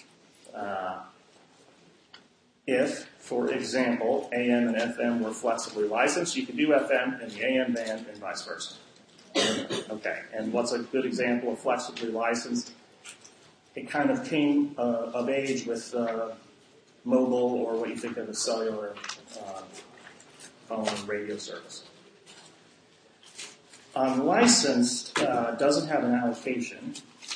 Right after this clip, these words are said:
so by definition under international law is, is not entitled to interference protection. Uh,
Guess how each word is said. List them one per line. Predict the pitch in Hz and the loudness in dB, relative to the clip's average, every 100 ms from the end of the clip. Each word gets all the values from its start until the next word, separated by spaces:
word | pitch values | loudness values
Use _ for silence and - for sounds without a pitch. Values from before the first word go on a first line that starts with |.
| - - | -14 -16
so | - 123 117 | -8 -4 0
by | 127 123 120 | 2 2 4
definition | 131 - 123 131 - 131 | 2 2 4 4 4 0
under | 120 117 110 | 2 2 0
international | 123 120 120 117 - - 107 | 2 4 6 4 -2 -6 -2
law | 117 117 110 113 | 2 2 2 -2
is, | 110 110 117 | -2 -4 -4
is | 113 110 110 | -8 -8 -4
not | 117 113 110 - - - - - - - - - | -2 -2 -4 -10 -20 -20 -20 -20 -20 -20 -18 -8
entitled | 110 - 127 117 113 110 107 | -6 -2 0 2 0 -2 -6
to | 107 104 98 - - _ _ _ _ | -8 -6 -6 -12 -20 _ _ _ _
interference | 120 113 - 110 98 - | -2 -2 0 -4 -4 -8
protection. | - 95 92 - - - - - - - - - _ 117 | -8 -8 -8 -12 -14 -14 -20 -20 -20 -20 -20 -20 _ -6
Uh, | 117 113 117 120 120 | -2 0 2 0 -2